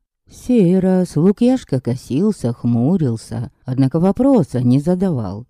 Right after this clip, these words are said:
только вздрагивал всякий раз, когда хозяйский взгляд на нем останавливался.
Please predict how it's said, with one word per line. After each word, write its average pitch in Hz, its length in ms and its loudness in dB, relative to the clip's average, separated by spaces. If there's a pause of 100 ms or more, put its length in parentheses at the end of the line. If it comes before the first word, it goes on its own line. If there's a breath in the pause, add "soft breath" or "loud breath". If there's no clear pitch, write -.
(120)
только 226 360 2
вздрагивал 117 880 -4
всякий 220 520 -2
раз, 113 280 -6
когда 123 260 -4
хозяйский 185 540 -2
взгляд 120 400 -6
на 110 100 -2
нем 117 240 0
останавливался. 110 1160 -6